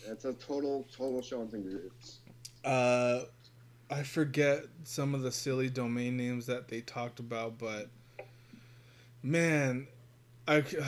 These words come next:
Speaker 2: <sighs> I'm thinking about buying a bunch of, uh, do you,
Speaker 1: <laughs>
Speaker 2: uh, do you remember, uh, you don't watch football or sports at all, do you?
Speaker 1: Yeah, absolutely, dude. I
Speaker 2: Okay,
Speaker 1: played baseball
Speaker 2: so
Speaker 1: through college. I'm a huge football fan. Like, yeah, I'm a
Speaker 2: All
Speaker 1: huge
Speaker 2: right.
Speaker 1: Mets fan.
Speaker 2: I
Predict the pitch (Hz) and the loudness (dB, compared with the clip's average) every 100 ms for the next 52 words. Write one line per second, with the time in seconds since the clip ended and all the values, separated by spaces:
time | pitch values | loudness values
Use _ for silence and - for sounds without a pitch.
0 | 131 123 - - 156 156 160 156 156 160 | -2 -2 -4 -8 0 2 4 6 6 6
1 | 156 151 143 127 127 139 139 135 127 131 | 6 6 6 2 2 2 2 0 0 0
2 | 127 - 131 123 123 117 107 113 120 - | 0 2 0 2 0 0 -2 -8 -12 -20
3 | - - - - - - - 143 151 165 | -20 -20 -20 -12 -10 -10 -6 4 6 8
4 | 175 180 165 156 147 143 139 131 143 147 | 8 10 10 10 8 4 0 0 4 6
5 | 151 151 151 139 139 143 143 156 - 131 | 6 6 4 4 0 0 -4 -8 -4 -2
6 | 131 156 139 - - 160 151 127 120 117 | -2 -4 -12 -14 -4 2 2 2 0 -4
7 | - 117 120 117 120 117 117 - 123 120 | -6 -4 -2 -2 -2 -4 -8 -4 -4 -4
8 | 117 113 113 117 123 131 - - - - | -6 -6 -6 -4 -4 -6 -12 -20 -20 -20
9 | - 233 240 254 113 135 - 185 135 107 | -10 -4 0 0 0 -4 -6 -8 -6 -6
10 | 139 147 147 - 127 139 - 147 151 - | 2 6 6 6 4 4 4 4 4 -2
11 | 139 151 160 131 117 117 117 107 240 262 | -4 -2 -2 -4 -4 -2 -2 -4 -4 -6
12 | 254 - 131 123 139 131 147 143 139 135 | -6 -6 -4 -2 -2 -2 -4 -4 -6 -8
13 | 123 - 143 120 120 113 117 127 123 123 | -12 -8 -6 -6 -8 -4 0 2 4 2
14 | 120 - 139 139 160 156 | -2 -4 0 8 8 6